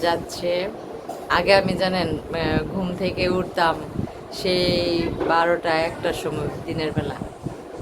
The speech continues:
আর এখন আমার সেই সকালে উঠতে হয়, আবার রাতেও ঘুমাইতে ঘুমাইতে দেরি হয়, আবার একটু ব্লগ করি, এর ভিডিওটা আমার ছাড়তে হয়। এটার জন্য আমার রাতে, আহ, দিনের বেলা তো সময় পাই না ছাড়ার জন্য, তো রাতে দুইটা আড়াইটা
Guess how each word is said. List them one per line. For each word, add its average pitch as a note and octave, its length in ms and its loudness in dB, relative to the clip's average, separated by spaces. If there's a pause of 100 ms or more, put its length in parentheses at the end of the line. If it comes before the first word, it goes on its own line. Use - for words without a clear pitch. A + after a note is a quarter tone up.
(120)
আর D#3 200 4
এখন E3+ 420 0 (540)
আমার F3 360 -2
সেই F3 340 -2
সকালে E3 380 0
উঠতে D#3 280 -6
হয়, D3+ 240 -6 (680)
আবার D#3+ 220 2
রাতেও F3 420 4
ঘুমাইতে D#3+ 400 -2
ঘুমাইতে D#3+ 380 -2
দেরি D#3+ 200 0
হয়, D#3+ 320 -4
আবার E3 220 2
একটু E3+ 280 -2 (100)
ব্লগ D#3+ 180 4 (120)
করি, D#3+ 180 2
এর D#3+ 280 0
ভিডিওটা E3 500 0
আমার D#3 240 0
ছাড়তে E3+ 320 -2
হয়। D#3 300 -2
এটার E3 320 -2
জন্য E3 240 0
আমার D#3+ 220 0 (440)
রাতে, D#3+ 440 2 (160)
আহ, D3+ 640 -2
দিনের F#3+ 240 2
বেলা G3 200 4
তো F#3+ 120 0
সময় F#3 300 -2
পাই F#3 80 0
না F#3 120 0
ছাড়ার F3+ 340 0
জন্য, F#3+ 340 2 (540)
তো F3 60 4 (140)
রাতে D#3 320 6
দুইটা E3 400 2
আড়াইটা D3+ 520 2